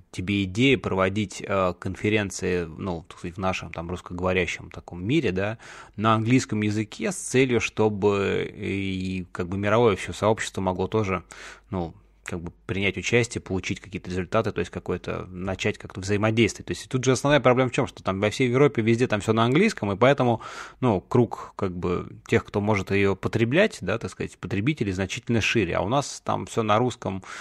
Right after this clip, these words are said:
э, там на украинском, неважно, да, языке, и как бы это сразу вот ограничивает круг, м, распространения вот этой информации.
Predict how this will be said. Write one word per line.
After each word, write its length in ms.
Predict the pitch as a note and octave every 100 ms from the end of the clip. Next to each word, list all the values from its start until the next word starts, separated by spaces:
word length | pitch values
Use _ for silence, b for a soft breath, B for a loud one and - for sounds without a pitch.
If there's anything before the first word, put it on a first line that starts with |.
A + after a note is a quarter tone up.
| B B B
э, 440 | G2+ G2 F#2+ F#2+ F2+
там 120 | F2
на 100 | F#2+
украинском, 460 | G2 G#2 F#2+ - F#2
неважно, 400 | F2+ F#2 - E2+
да, 80 | F#2
языке, 460 | F2+ F#2 - D#3+ A#2
и 40 |
как 160 | A2 G2+
бы 100 | A#2
это 160 | A2
сразу 340 | - C3 A#2 G2+
вот 240 | F#2+ -
ограничивает 800 | F#2+ A2 A#2 C3 - G2 F#2 - -
круг, 500 | A2+ F2+ - - -
м, 400 | G2 F#2 F2+ F2+ F2 _ G#2+
распространения 760 | G#2 - - A#2+ A#2+ B2 G2
вот 100 | F2+
этой 140 | F2+ F2+
информации. 680 | - G2 F#2+ F2 - -